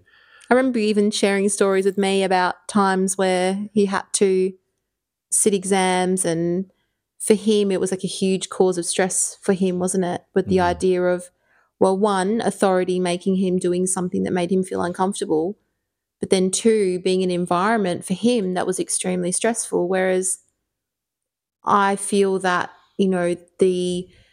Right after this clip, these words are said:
Speaker 1: the latest, like, data and research and the knowledge that we have around people who have autism now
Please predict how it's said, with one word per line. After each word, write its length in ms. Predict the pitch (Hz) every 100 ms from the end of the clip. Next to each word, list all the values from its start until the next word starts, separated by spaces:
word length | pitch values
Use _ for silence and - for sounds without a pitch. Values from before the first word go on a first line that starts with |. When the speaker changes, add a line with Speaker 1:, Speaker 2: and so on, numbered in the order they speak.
| _ _ _ _ _ _ _ _ _ _ _ - 190 -
Speaker 1:
the 100 | 196
latest, 520 | 185 180 180 175 -
like, 300 | 170 - -
data 460 | 202 196 202 196 185
and 180 | 175 170
research 640 | 180 202 190 202 190 - 190
and 120 | 180
the 40 |
knowledge 460 | 175 180 196 190 -
that 120 | -
we 80 | 190
have 340 | 185 185 185 -
around 360 | 180 175 175
people 360 | - 185 185 180
who 240 | 180 175
have 200 | 180 220
autism 480 | 226 196 196 196 185
now 600 | 180 214 214 170 165 202